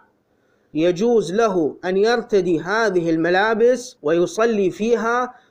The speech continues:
ولا يجب عليه أن يسأل أخيه أنه طهر هذه الملابس أو لم يطهرها. لذلك يقول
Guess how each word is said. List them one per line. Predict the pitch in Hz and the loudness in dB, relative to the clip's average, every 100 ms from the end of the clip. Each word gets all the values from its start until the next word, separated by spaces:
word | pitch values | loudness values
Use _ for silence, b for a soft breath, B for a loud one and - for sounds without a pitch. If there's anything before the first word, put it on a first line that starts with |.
| B | B
ولا | 156 190 233 254 | 0 2 2 2
يجب | 233 202 165 180 | 4 2 2 -2
عليه | 147 151 180 226 170 180 156 | -2 0 2 2 2 0 0
أن | 175 | 0
يسأل | 185 226 233 - 208 | 2 0 -2 -2 0
أخيه | 190 175 185 233 247 226 247 269 285 262 - _ _ _ _ _ _ _ _ _ _ - | 0 -2 -4 -4 -2 -2 0 0 0 -2 -6 _ _ _ _ _ _ _ _ _ _ -4
أنه | 208 208 185 185 | -2 0 0 -2
طهر | 180 262 233 226 247 | 0 -2 -2 -2 -2
هذه | 233 240 247 240 233 | -2 0 0 0 0
الملابس | 240 233 240 240 233 254 254 - _ _ _ _ | 0 0 0 0 0 0 -2 -8 _ _ _ _
أو | 190 190 | 0 2
لم | 196 233 240 | 2 2 2
يطهرها. | 220 208 165 180 165 151 127 - | 2 0 -2 -2 -2 -4 -6 -4
لذلك | 165 185 226 262 214 196 | -4 0 0 0 0 0
يقول | 190 - 233 208 156 | -4 0 2 2 0